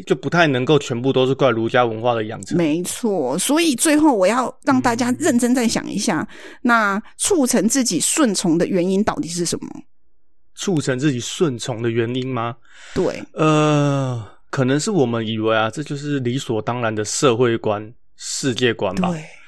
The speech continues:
Speaker 1: 其实你知道吗？
Speaker 2: 嗯。
Speaker 1: 这个，这个其实让我想到一九九八年上映的一部电影。
Speaker 2: 嗯，什么电影？
Speaker 1: 楚门的世界。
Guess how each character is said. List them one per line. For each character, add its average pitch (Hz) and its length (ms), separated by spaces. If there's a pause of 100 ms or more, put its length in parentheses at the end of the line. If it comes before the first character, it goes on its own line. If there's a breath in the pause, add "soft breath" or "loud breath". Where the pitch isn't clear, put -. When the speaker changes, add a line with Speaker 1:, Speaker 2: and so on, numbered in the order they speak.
(220 loud breath)
Speaker 1:
其 139 140
实 147 160
你 135 80
知 117 80
道 131 120
吗？ 113 240
Speaker 2:
嗯。 - 160 (240)
Speaker 1:
这 151 100
个， 131 240 (140)
这 - 120
个 151 100
其 - 100
实 123 140
让 135 120
我 131 60
想 107 200
到 110 440 (120)
一 135 120
九 123 180
九 117 160
八 120 180
年 110 140
上 117 220
映 117 80
的 107 100
一 107 60
部 110 160
电 110 240
影。 160 160
Speaker 2:
嗯， 139 40
什 - 120
么 143 60
电 - 140
影？ - 60 (100)
Speaker 1:
楚 120 280
门 113 180
的 117 80
世 117 280
界。 104 360